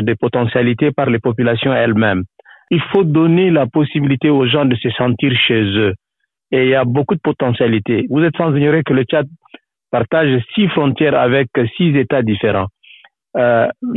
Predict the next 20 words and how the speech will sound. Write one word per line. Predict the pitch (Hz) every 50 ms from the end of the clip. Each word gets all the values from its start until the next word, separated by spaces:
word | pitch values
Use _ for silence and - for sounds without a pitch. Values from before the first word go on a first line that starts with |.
| 135 147 - _ -
pour | 180 180 151
ne | 156 151
parler | 147 - 160 147 151 170 170 160
que | -
de | 147 131 127 110 - -
certains | - 131 113 - - 147 143 120
aspects, | 123 113 110 - - 143 147 160 170 _ _ _ _ _ _ _ _ -
euh, | - 117 113 113 113 110 110 107 110 - - -
la | - 123 120 127 127 123 123
décentralisation | 110 113 143 131 - 156 147 131 147 147 139 135 135 135 127 - - 165 156
permet | - - 156 147 147 160 170 175 180 185 - _ - _ _ _ _ -
de | - 123
développer | 120 131 135 135 147 143 143 139 - 185
une | 175 170 147
coopération | - 156 127 - 143 135 135 127 - - 156
décentralisée | 139 117 139 127 - 147 131 127 135 131 123 127 123 120 131 151
au | 147 131 127
niveau | 123 123 120 135 147
des | 127 127 120
zones | 117 139 139